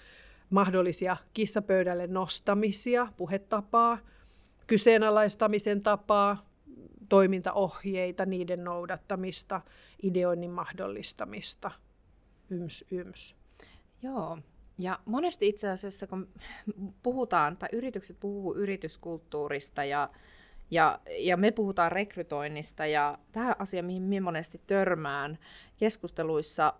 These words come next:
Speaker 2: on se, että me rakennetaan meidän yrityskulttuuria, me panostetaan meidän yrityskulttuuriin. En tiedä, tu-, <laughs> kuulostaako sun korvaa yhtään tutulta, mut sit mä oon ite ru-, ruvennut monesti miettiin, että,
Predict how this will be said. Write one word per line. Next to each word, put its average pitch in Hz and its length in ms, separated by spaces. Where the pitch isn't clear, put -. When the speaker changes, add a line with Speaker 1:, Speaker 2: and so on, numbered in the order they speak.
Speaker 2:
on 175 180
se, 190 200
että 180 220
me 175 120
rakennetaan 180 680
meidän 160 360
yrityskulttuuria, 160 1160
me 175 100
panostetaan 185 800
meidän 165 360
yrityskulttuuriin. - 840
En 170 80
tiedä, 156 220
tu-, 240 140
<laughs> 277 80
kuulostaako 226 540
sun 240 180
korvaa 165 340
yhtään 170 380
tutulta, 196 460
mut 196 160
sit 226 220
mä 220 80
oon 226 120
ite 285 240
ru-, 196 240
ruvennut 190 380
monesti 202 380
miettiin, 180 680
että, - 340